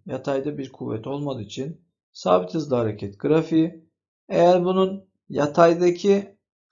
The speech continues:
konum zaman grafiğinde çizecek olursak,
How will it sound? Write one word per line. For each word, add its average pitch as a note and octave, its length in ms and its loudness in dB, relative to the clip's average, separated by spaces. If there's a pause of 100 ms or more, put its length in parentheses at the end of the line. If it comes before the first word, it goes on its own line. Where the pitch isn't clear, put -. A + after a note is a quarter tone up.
(140)
konum F#3+ 420 -2
zaman C#3+ 380 2
grafiğinde A2+ 760 -6
çizecek C3+ 600 -4
olursak, B2 600 -4